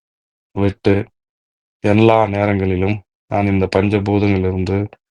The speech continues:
நன்மையை பெற்றுக்கொண்டே இருக்கிறேன். அது என்னுடைய உள்ளுணர்வை அதிகப்படுத்திக் கொண்டே இருக்கிறது என்பதை ஸ்-, உறுதிப்படுத்தி,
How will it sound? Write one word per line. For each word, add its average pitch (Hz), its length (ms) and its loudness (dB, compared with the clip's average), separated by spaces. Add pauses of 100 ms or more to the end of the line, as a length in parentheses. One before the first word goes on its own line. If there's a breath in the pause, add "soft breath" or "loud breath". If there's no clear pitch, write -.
(1000)
நன்மையை 104 500 2
பெற்றுக்கொண்டே 101 600 -2
இருக்கிறேன். 95 520 -2
அது 95 340 0
என்னுடைய 98 440 2 (680)
உள்ளுணர்வை 107 600 0
அதிகப்படுத்திக் 95 560 -4
கொண்டே 92 260 -2
இருக்கிறது 92 420 -4
என்பதை 92 380 -2
ஸ்-, - 240 -10 (1000)
உறுதிப்படுத்தி, 117 680 2